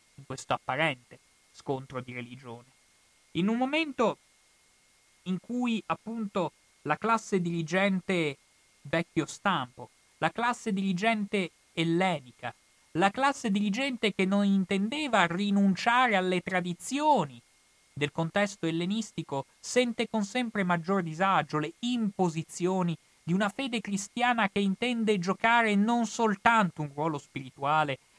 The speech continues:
ma un ruolo politico connotato da una crescente sopraffazione.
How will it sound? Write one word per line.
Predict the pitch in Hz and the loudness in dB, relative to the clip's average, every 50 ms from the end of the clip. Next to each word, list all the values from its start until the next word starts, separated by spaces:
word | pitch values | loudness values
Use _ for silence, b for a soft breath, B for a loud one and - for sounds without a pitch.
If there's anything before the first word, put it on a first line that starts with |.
| b | b
ma | - 156 175 | 0 2 4
un | 196 196 196 | 4 4 4
ruolo | 214 233 247 240 226 202 | 4 4 4 4 4 2
politico | 170 - 175 170 190 220 226 202 - 190 - - 170 156 - _ _ _ _ _ _ _ _ _ _ | 2 2 2 2 2 2 0 0 -2 -4 -2 -2 -2 -2 -2 _ _ _ _ _ _ _ _ _ _
connotato | - - 247 233 220 196 - 208 208 208 202 - 175 | 4 4 6 6 4 2 2 2 2 2 0 0 0
da | 170 160 | 0 0
una | 165 170 165 151 | 2 0 -2 -2
crescente | - 143 143 - - 160 151 151 143 - | -4 -8 -12 -6 -4 -4 -4 -4 -6 -10
sopraffazione. | 127 - - - 127 123 - - 131 123 - - - 135 127 | -12 -12 -12 -10 -10 -10 -8 -8 -10 -10 -10 -14 -16 -16 -16